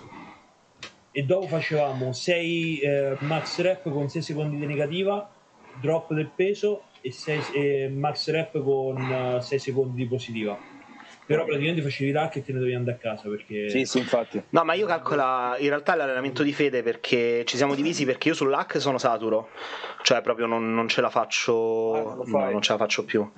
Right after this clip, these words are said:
Speaker 2: Ma, ma infatti, ma una cosa che volevo chiedervi, siccome voi comunque vi allenate insieme, allora, ma non è, su quello non è limitante? Nel senso che, cioè, tu vedi, io per alcuni lavori che mi dà,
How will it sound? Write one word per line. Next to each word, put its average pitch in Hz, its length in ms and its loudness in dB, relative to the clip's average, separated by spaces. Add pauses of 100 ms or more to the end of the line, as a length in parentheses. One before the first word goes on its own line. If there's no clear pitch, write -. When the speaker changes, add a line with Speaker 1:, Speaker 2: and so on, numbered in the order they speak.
Speaker 2:
Ma, 180 200 2
ma 196 100 2
infatti, 233 340 -4
ma 160 240 -2
una 185 200 -2
cosa 269 240 -4
che 185 100 -10
volevo 160 260 -2
chiedervi, 113 580 -12 (200)
siccome 233 440 -2
voi 202 480 0 (220)
comunque 202 240 -2
vi 160 80 0
allenate 156 300 -2
insieme, 110 480 -6 (420)
allora, 160 460 0
ma 190 100 0
non 302 200 -2
è, 131 220 0 (280)
su - 180 -12
quello 151 340 0
non 233 140 2
è 202 100 0
limitante? 127 840 -4 (180)
Nel 156 120 -14
senso 196 420 0
che, 131 260 0 (400)
cioè, 185 220 0
tu 247 100 -4
vedi, 170 280 -2
io 214 240 2
per 175 260 -2
alcuni 214 400 -2
lavori 185 340 0
che 156 120 -4
mi 160 100 -2
dà, 165 320 2